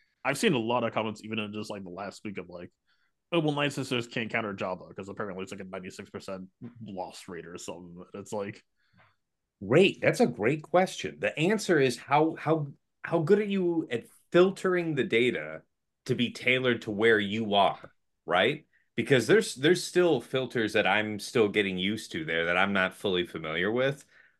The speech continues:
Speaker 2: But, like, I, I notice here just, you know, the difference between when you're sorting for no cleanups on Kyber one, has defending Datacron, yes, has any applicable Omicron set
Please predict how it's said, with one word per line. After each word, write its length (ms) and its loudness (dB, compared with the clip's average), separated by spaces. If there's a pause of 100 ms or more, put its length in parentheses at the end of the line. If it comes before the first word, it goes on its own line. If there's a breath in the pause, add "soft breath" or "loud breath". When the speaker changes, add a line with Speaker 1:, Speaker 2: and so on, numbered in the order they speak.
Speaker 2:
But, 300 2
like, 460 0 (560)
I, 300 2
I 20 4
notice 400 2
here 180 2
just, 300 -4 (320)
you 120 0
know, 200 0 (460)
the 120 -4
difference 380 2
between 340 -2
when 140 2
you're 100 0
sorting 600 0 (540)
for 520 4
no 280 6
cleanups 760 -6 (400)
on 300 2
Kyber 460 2
one, 440 -8 (220)
has 580 4 (140)
defending 720 0
Datacron, 680 2
yes, 500 2
has 400 2
any 240 2
applicable 560 0
Omicron 560 -2
set 400 0